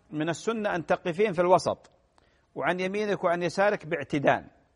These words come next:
عندك أربع بنات، ثنتين منا وثنتين منا. عندك ست بنات، ثلاثة منا وثلاثة منا. ها؟ عسى الله يبارك فيهم ويحفظهم. عندك خمسة،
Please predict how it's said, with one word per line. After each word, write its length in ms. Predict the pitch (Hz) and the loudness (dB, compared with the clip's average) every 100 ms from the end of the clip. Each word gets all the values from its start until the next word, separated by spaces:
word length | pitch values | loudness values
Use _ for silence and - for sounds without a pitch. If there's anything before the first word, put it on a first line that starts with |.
| _ - | _ -8
عندك 280 | 165 170 | -4 -2
أربع 280 | 196 196 180 | -2 2 4
بنات، 440 | 165 175 202 208 - | 4 4 4 0 -2
ثنتين 400 | - 156 185 170 | -6 -2 -2 -2
منا 240 | 190 202 | -4 -2
وثنتين 400 | 175 165 151 156 | 0 -2 0 0
منا. 320 | 143 98 78 - _ _ _ _ - | 0 -2 -8 -18 _ _ _ _ -4
عندك 320 | 143 175 170 | -4 -2 -2
ست 240 | 214 - | -2 -2
بنات، 360 | 185 185 202 190 | 0 2 2 2
ثلاثة 380 | 175 190 170 175 | 2 4 4 0
منا 260 | 190 190 | -2 0
وثلاثة 380 | 180 170 175 156 | 2 4 4 4
منا. 340 | 165 131 85 - _ _ - | 2 0 -4 -12 _ _ 0
ها؟ 200 | 160 190 _ _ _ | 0 0 _ _ _
عسى 240 | - 170 185 | -4 -2 0
الله 200 | 190 160 | 0 2
يبارك 600 | 170 165 156 160 170 165 | 0 -2 0 6 6 4
فيهم 300 | - 185 165 | 0 0 2
ويحفظهم. 560 | 165 - 160 131 104 - _ _ _ _ - | 0 2 2 2 0 -8 _ _ _ _ -6
عندك 300 | 180 185 - | -4 -4 -2
خمسة، 540 | 190 214 175 214 226 | 0 0 2 0 0